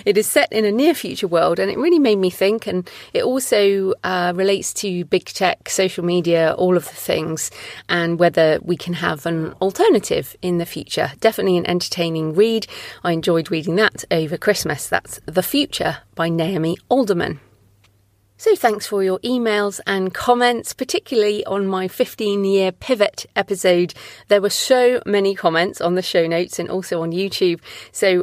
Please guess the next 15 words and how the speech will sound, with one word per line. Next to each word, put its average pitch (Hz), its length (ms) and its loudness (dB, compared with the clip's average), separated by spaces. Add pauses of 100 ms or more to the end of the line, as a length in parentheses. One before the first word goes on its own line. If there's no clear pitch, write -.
uh, 180 280 2
I 196 120 0
will 185 100 -2
just - 240 -8
read 185 240 -2
a - 60 -8
couple 254 280 -4
of 240 120 -2
them. 277 160 2 (560)
Jane 254 280 2
said, 240 380 2
"I 180 80 4
love 208 320 2
this 202 160 0
post. - 440 -4